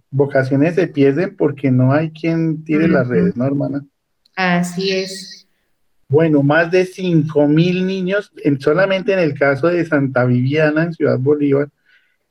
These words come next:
Speaker 1: alrededor de veinticinco años de trabajo, educación como motor de transformación social, un modelo que se replica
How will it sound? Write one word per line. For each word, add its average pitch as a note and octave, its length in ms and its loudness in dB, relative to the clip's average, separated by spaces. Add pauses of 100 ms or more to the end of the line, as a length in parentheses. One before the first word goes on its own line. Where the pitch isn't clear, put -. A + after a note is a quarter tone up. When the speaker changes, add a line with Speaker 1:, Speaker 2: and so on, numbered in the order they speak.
Speaker 1:
alrededor C#3 380 2
de D3+ 120 4
veinticinco D#3+ 840 0
años E3+ 260 0
de D#3+ 120 0
trabajo, C3 600 0 (420)
educación C3 640 0
como D#3+ 260 0
motor C3+ 360 0
de D3 120 2
transformación C3+ 1000 0 (360)
social, D3+ 480 0
un D3+ 120 2
modelo D#3 400 4
que D3 200 0
se C3 140 -2
replica B2+ 640 -2